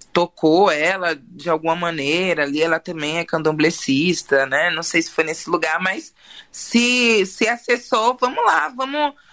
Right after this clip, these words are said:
Então, acho que esse palco também de cantar com a Anitta foi um, um momento bem, assim, pop na minha carreira.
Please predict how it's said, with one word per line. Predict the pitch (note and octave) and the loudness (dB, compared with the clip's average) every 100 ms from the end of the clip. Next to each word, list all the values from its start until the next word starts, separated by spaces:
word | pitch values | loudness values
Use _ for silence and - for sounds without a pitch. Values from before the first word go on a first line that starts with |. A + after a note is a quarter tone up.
| - - | -20 -10
Então, | G3+ A#3 | -4 0
acho | A#3 - | 0 0
que | A3+ | -4
esse | A#3 A#3+ | -4 -10
palco | - F#3 G3+ G#3+ | -2 -2 -2 -6
também | G#3 F#3+ F3+ F#3+ F#3+ | -10 -8 -6 -6 -6
de | F3 | -8
cantar | F#3 E3 D#3+ | -10 -2 -2
com | - | -2
a | F3 | -10
Anitta | E3 D#3+ F3 | -10 -8 -6
foi | - E3+ E3+ | 0 2 2
um, | F3 E3+ D#3 - - C#3 | 0 -10 -12 -16 -20 -14
um | |
momento | D#3+ E3 D3+ D#3+ | -2 0 0 -8
bem, | D3+ D3+ E3+ | -4 -4 -2
assim, | F#3+ - E3+ | -4 -4 -12
pop | - D3+ C3+ - | -2 -2 -2 -6
na | C#3 C#3+ | -8 -6
minha | C#3+ | -8
carreira. | - D#3 C3+ C#3 C#3+ | -8 -8 -8 -10 -12